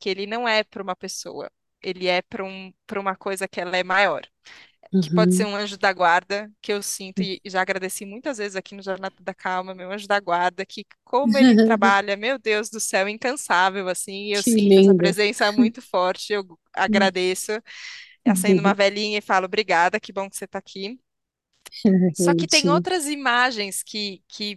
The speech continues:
Speaker 1: você traz, e eu nem sei se é, é muito reducionista falar uma imagem, né? Mas quando você fala
Speaker 2: Tá.
Speaker 1: de
Speaker 2: Hum.
Speaker 1: Ganesha, ou quando você fala
Speaker 2: Uhum.
Speaker 1: de,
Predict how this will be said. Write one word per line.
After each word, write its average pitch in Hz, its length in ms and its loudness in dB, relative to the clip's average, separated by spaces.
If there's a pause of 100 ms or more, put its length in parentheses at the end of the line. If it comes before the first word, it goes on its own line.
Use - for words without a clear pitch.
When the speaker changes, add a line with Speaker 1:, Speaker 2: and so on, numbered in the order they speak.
Speaker 1:
você 190 280 -8
traz, 202 600 0
e - 80 -8
eu 277 60 -4
nem 415 120 -12
sei 349 160 -8
se 277 200 -6
é, 262 140 -2
é 226 100 -4
muito 247 220 -8
reducionista 240 720 -2
falar 196 380 4
uma 196 100 -10
imagem, 175 460 -4
né? 196 180 -4
Mas 185 160 -12
quando 190 200 -20
você 190 120 -12
fala 196 240 0
Speaker 2:
Tá. - 20 0
Speaker 1:
de 151 220 -8 (420)
Speaker 2:
Hum. 185 180 4
Speaker 1:
Ganesha, 170 100 -4 (400)
ou 202 100 -8
quando 208 180 -10
você 196 200 0
fala 214 200 4
Speaker 2:
Uhum. - 0 -
Speaker 1:
de, 214 240 -2